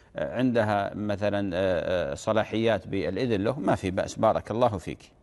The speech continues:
أم محمد تقول عندها بنت عمرها ثلاثة عشر سنة، تقول يعني،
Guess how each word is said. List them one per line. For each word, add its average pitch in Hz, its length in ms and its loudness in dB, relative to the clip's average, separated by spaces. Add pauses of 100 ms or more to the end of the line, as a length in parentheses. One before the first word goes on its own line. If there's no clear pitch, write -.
(1900)
أم 151 60 4
محمد 160 400 4
تقول 147 300 0
عندها 135 320 2
بنت 135 300 0
عمرها 123 200 2
ثلاثة 117 380 2
عشر 117 200 2
سنة، 127 300 -2
تقول 131 420 0
يعني، 120 500 2